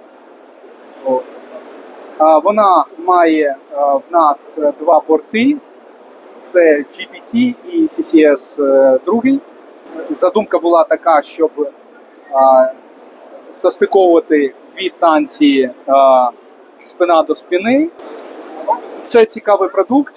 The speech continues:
Станція на триста шістдесят кіловат. А, інноваційне рішення для України. Український виробник ще не виробляв, е, станції такої потужності. А,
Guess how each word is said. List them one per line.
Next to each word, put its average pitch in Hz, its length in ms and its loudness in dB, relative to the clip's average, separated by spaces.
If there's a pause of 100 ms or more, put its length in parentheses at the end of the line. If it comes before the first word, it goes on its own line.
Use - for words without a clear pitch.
(300)
Станція 202 520 -2
на 190 140 0
триста 226 460 -4
шістдесят 185 500 -2
кіловат. 180 420 2 (920)
А, 156 300 2
інноваційне 220 680 -2
рішення 202 460 -6 (120)
для 311 400 2
України. 208 840 -2
Український 185 540 0
виробник 175 400 0
ще 196 200 -6
не 180 100 -6
виробляв, 165 500 0 (140)
е, 147 160 -4
станції 170 380 -4
такої 156 300 -4
потужності. 190 720 -2 (960)
А, 147 420 2